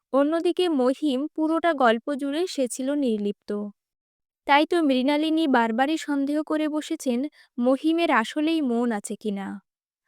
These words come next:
নির্লিপ্ত মহিমের মধ্যে শরৎচন্দ্র ফুটিয়ে তুলেছেন নিম্নবিত্ত এবং নিরুপায় এক শিক্ষিত যুবকের স্ত্রীর প্রতি অসহায় ভালোবাসা।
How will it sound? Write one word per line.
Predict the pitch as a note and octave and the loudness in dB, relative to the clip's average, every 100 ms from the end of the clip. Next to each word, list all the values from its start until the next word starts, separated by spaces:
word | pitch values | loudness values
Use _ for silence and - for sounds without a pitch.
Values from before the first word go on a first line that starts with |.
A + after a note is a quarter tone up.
| _ _ _ - | _ _ _ 0
নির্লিপ্ত | C#4 D#4+ E4 F4+ - F4+ | 4 4 4 2 0 0
মহিমের | E4+ D4 D4+ E4 E4 | 2 2 2 0 0
মধ্যে | E4 E4 - F4+ | 2 0 2 -2
শরৎচন্দ্র | - C#4 B3 - C4+ B3+ C4 | 0 0 0 0 0 0 0
ফুটিয়ে | C4+ - C#4 D#4 E4 | -2 -4 -4 -2 0
তুলেছেন | E4+ E4+ E4+ D4 A3+ | 0 0 0 0 0
নিম্নবিত্ত | A#3 C4 C4+ D#4 D#4 D#4 _ E4 F4 | 2 2 0 0 0 -4 _ -2 -2
এবং | B3 A#3 B3 | 0 -2 0
নিরুপায় | A#3+ B3+ D4 D4+ D#4+ E4 - | 0 0 -2 2 2 2 -2
এক | A#3 A3 | -6 -6
শিক্ষিত | - C#4+ - - D4+ D#4 | -8 -10 -10 -4 -2 0
যুবকের | B3 A#3+ A3+ C4 C4 A#3 A#3 C4 | -2 0 0 0 2 2 2 -2
স্ত্রীর | - D4+ D#4 D4+ | -2 0 0 0
প্রতি | B3+ B3 D#4 | 0 0 0
অসহায় | D4 G#3+ - A#3+ C4 E4 | 0 -2 -2 -4 -2 -2
ভালোবাসা। | A#3+ F#3+ F#3+ G3+ - G3 | -2 -2 -2 -2 -6 -10